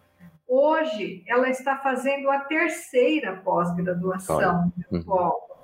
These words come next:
Speaker 1: É, e, isso sem contar os que já estão na, na segunda, é, que são muitos.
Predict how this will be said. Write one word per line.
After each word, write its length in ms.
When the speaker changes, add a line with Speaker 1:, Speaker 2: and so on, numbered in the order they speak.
Speaker 1:
É, 1040
e, 260
isso 200
sem 300
contar 520
os 140
que 180
já 200
estão 840
na, 440
na 140
segunda, 1300
é, 300
que 120
são 260
muitos. 920